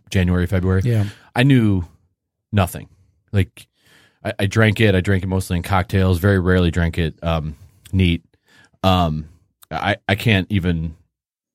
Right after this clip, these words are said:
Speaker 1: remember how many different bourbons I've tried this year, and I actually own probably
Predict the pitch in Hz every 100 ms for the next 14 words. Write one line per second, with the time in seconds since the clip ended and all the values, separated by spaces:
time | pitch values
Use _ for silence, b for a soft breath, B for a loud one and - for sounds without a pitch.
0 | _ _ _ - 101 98 101 90 82 92
1 | 90 87 78 _ - 98 87 80 85 82
2 | 80 - 85 80 80 87 82 82 - b
3 | b - 95 98 98 95 95 92 87 80
4 | 92 87 82 78 82 80 78 76